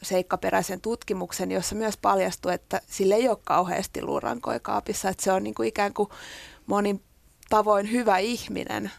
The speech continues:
mutta sit hänellä on tää seksuaalisen väkivallan, niinku raa'an väkivallan tarve. Ja siinä, niinku siinä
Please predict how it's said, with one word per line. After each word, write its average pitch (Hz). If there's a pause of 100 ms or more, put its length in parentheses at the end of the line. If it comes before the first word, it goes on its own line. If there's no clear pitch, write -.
(420)
mutta 202
sit 185
hänellä 190
on 214
tää 185 (1000)
seksuaalisen 202
väkivallan, 240
niinku -
raa'an 214
väkivallan 254 (380)
tarve. 196 (400)
Ja 185
siinä, 180
niinku 185
siinä 185